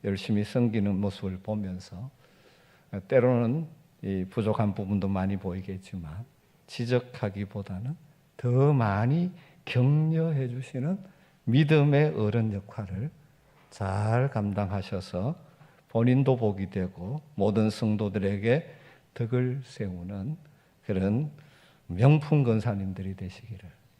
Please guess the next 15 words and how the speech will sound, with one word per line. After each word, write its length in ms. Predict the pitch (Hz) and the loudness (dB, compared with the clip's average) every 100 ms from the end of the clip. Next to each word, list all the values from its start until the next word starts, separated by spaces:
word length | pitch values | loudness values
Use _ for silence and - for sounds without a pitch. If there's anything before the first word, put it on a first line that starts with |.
| _ | _
주의 220 | - 98 87 | -4 -2 0
이름으로 320 | 85 87 101 | -2 -4 -4
축복합니다. 920 | - - - 87 82 85 90 - - - - - - - - | -6 -8 -6 -6 -6 -8 -10 -12 -14 -18 -20 -18 -18 -16 2
한 180 | 143 139 | 8 10
해를 180 | 139 139 | 10 10
마감하며 760 | 127 117 120 117 113 113 101 | 10 8 6 6 6 6 2
또 100 | - | 2
은퇴 220 | 113 113 123 | 4 4 4
감사 340 | 120 117 123 | 4 4 4
예배를 360 | 117 120 127 123 | 4 4 2 0
드리면서 1040 | 117 117 113 104 104 101 104 95 151 185 - - - - - - - - _ - | 0 0 0 0 -2 -2 -2 0 -2 -4 -12 -20 -20 -20 -20 -20 -20 -20 _ -8
제가 380 | 127 117 120 113 | 2 6 8 8
나누고 440 | 110 117 120 120 113 | 6 6 6 6 2
싶은 300 | - - 113 | 0 0 2
말씀은, 680 | 110 107 - 110 95 135 | 2 0 -2 -2 -2 -2